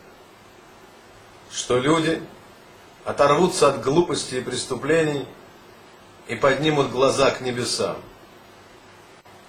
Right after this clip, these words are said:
Всевышний посылал последнее предупреждение. Люди не услышали,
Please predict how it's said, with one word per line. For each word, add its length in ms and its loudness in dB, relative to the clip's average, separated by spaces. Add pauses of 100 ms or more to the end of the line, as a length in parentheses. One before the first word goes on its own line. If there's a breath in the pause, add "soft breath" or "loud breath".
(1000)
Всевышний 540 2
посылал 440 4
последнее 560 4
предупреждение. 760 0 (2250)
Люди 240 0
не 120 0
услышали, 640 -2